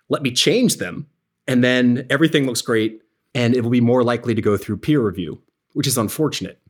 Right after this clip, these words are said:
But there's a movement now with this open science to say that, and I hope more journals require this, pre-register your hypotheses, because then it really forces you to think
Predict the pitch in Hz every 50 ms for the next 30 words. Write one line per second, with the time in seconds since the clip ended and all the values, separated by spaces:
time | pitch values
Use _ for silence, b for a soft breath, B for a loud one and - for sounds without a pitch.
0 | _ - 135 - 143 127 131 120 110 165 240 294 202 135 110 - - 101 104 101
1 | 104 107 107 - 107 - - 135 123 120 110 104 - - 165 160 135 113 104 98
2 | - - B B B B B B B B - 135 120 - 127 120 113 107 104 101
3 | 101 b b b b b b b b - 123 107 101 101 98 98 - - - -
4 | - _ _ _ _ _ _ _ - - 110 98 87 95 107 165 208 - - 113
5 | 104 98 92 101 95 95 92 90 - 101 92 - 139 147 135 101 92 - 71 -
6 | - - - - _ _ _ _ _ _ _ _ _ _ _ _ - - - 202
7 | 262 233 190 160 147 147 - 143 120 117 107 101 110 104 - 101 101 98 104 98
8 | - 104 98 98 98 - - _ _ _ _ _ _ _ - 131 127 135 127 120
9 | 107 - - - - 139 165 202 - 156 160 160 156 143 147 - 143 165 170 -
10 | - 147 117 107 117 110 107 104 98 101 _ _ _ _ - - - 117 - -
11 | 175 156 131 117 117 - - - - -